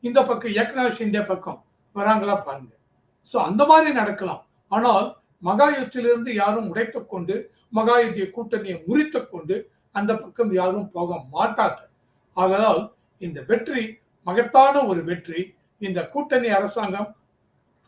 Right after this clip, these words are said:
ஆட்சி அமைக்க போகிறது. பி ஜே பி கட்சியிலிருந்து ஒருவரை முதலமைச்சராக தேர்ந்தெடுக்க போகிறார்கள். தேர்ந்தெடுத்து அடுத்த ஐந்து வருடத்திற்கு அருமையான ஒரு ஆட்சியை, மகாராஷ்டிராவிற்கு ஊழலற்ற ஆட்சியை, அஹ், நல்ல நிறைய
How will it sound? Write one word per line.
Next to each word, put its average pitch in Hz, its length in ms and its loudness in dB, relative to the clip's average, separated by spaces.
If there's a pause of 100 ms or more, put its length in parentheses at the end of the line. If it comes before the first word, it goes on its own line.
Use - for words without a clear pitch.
ஆட்சி 240 320 6
அமைக்க 180 320 -2
போகிறது. 180 480 -4 (400)
பி 247 180 -4
ஜே 240 140 6
பி 220 140 -4
கட்சியிலிருந்து 202 760 -4
ஒருவரை 180 380 -2 (320)
முதலமைச்சராக 190 840 0
தேர்ந்தெடுக்க 180 560 -4
போகிறார்கள். 165 680 -6 (340)
தேர்ந்தெடுத்து 208 680 0
அடுத்த 190 460 -2
ஐந்து 185 300 0
வருடத்திற்கு 180 640 -6 (420)
அருமையான 262 680 4
ஒரு 190 180 4
ஆட்சியை, 170 460 -2 (380)
மகாராஷ்டிராவிற்கு 180 1000 -2 (380)
ஊழலற்ற 226 520 2
ஆட்சியை, 165 500 -4 (440)
அஹ், 151 300 -10 (320)
நல்ல 208 360 -2
நிறைய 220 280 0